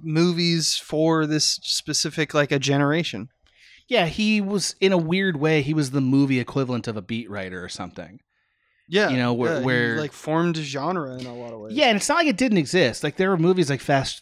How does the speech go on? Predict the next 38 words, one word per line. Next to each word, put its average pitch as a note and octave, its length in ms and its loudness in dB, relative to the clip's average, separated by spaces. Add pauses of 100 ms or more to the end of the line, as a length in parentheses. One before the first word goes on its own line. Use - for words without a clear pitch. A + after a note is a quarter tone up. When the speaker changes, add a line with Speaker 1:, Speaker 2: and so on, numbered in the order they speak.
(160)
Speaker 2:
Fast C#3 300 -2
Times C3 200 0
at A#2+ 80 -2
Ridgemont A#2 380 -4
High A2 380 -2
and, G#2 240 -8
Speaker 1:
True, E3 160 -2
Speaker 2:
and B2 100 -2
other B2+ 200 -2
Speaker 1:
true. A#2 100 -4
Speaker 2:
stuff. B2+ 400 -6
But C#3+ 140 -2
he, D#3 580 -4
this F3+ 320 0
movie C#3 300 2
in B2 80 0
particular, G2+ 680 -8 (400)
was C3+ 200 -2
very D3 260 2
much C3 340 -2
like A#2 240 -6
a, G#2+ 320 -4
"No, E3+ 120 0
no, D#3 180 2
we're C3 140 0
not E3+ 160 0
gonna D3+ 160 0
make C3 240 -2
a A2+ 40 -8
spoof D3 480 -2
of G#2+ 100 -8
high A2 200 -4
school G#2+ 400 -6
from G#2+ 240 -10
guys G#2+ 360 -2
who G2+ 420 -10
have A2 160 -10
been A2 280 -6